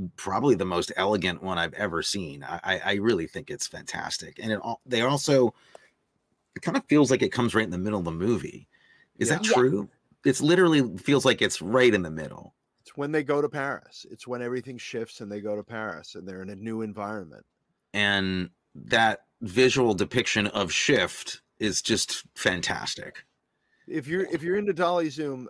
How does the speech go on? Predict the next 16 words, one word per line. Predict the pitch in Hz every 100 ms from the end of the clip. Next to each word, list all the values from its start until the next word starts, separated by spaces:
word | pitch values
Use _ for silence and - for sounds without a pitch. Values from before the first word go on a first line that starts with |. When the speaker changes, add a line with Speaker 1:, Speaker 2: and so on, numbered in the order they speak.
| -
Speaker 2:
uh, | 127 120 113
there's | 131 127
some | 143 120
great | 127 151 127
z-, | 113 104
dolly | 131 135 131 120
zoom | 110 120 113
stuff | 110 - 127 110
in | 120 104
the | 104
diner | 120 117 113 110
scene | - 117 104 98
in, | 98 101 98 98
um, | 95 92 90 90 _ _ _ _ _ -
in, | 113 101 95
uh, | 90